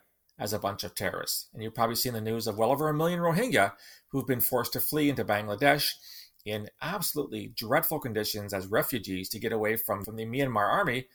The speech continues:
who is basically slaughtering them. Yes, there are terrorists amongst the Rohingya, primarily what's called the A R S A, the Arakan Rohingya Salvation Army, which I think is a terrorist group. But no,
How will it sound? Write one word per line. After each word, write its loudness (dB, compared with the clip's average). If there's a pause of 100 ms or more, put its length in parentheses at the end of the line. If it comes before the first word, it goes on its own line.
(200)
who 0
is -2
basically 2
slaughtering 2
them. -12 (400)
Yes, 4
there 2
are 0
terrorists 0
amongst -4
the -6
Rohingya, -4 (320)
primarily 0
what's -2
called -2
the -6
A 2
R 2
S 0
A, -4
the -4 (320)
Arakan 2
Rohingya -2
Salvation 4
Army, 0
which -6
I -6
think -2
is -4
a -2
terrorist 0
group. -6 (560)
But 0
no, 4